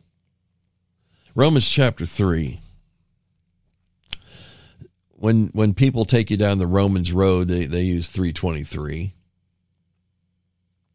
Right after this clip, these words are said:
Some of 'em use three ten and three twenty-three. We're not reading as far as three twenty-three today. We're just gonna go over a little bit in, uh, starting at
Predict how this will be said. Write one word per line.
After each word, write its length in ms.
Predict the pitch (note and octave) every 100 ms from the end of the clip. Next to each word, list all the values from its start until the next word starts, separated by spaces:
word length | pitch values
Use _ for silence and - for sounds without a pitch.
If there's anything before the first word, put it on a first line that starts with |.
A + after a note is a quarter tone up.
| _ _ _ _ - _
Some 260 | - A2 G2+
of 140 | F2+
'em 100 | E2+
use 240 | E2+ F2 E2
three 300 | - F2+ E2
ten 520 | - D#2+ D2+ F2 F#2 _ _ _ _ _ _ _ _ _ _ _ _ _
and 260 | - E2 D2
three 220 | D2 D2
twenty-three. 760 | C#2 - C#2 C#2 - A1+ C#2+ - _ _ _ _ _ _ -
We're 100 | C#3+
not 180 | D#3+ E2+
reading 480 | G#2 F#2 D#2+ D2+
as 120 | A1+ -
far 300 | - F2 D#2
as 140 | D2+
three 300 | - E2+ D#2+
twenty-three 600 | - E2 D2 - E2+ D#2+
today. 300 | - D#2 D#2
We're 160 | E2+ E2
just 160 | D#2
gonna 200 | - D#2
go 240 | D#2 E2+ D#2
over 220 | D#2 D2+
a 60 | D2+
little 200 | E2+ E2
bit 280 | D#2+ D#2+ - _ _ _ _ _
in, 380 | F2 F2 E2 D#2
uh, 320 | C#2+ C2 A#1+ - _ _ _ _ _ _ _ _ _ _ _ _ _
starting 380 | - A2+ E2+
at 80 | E2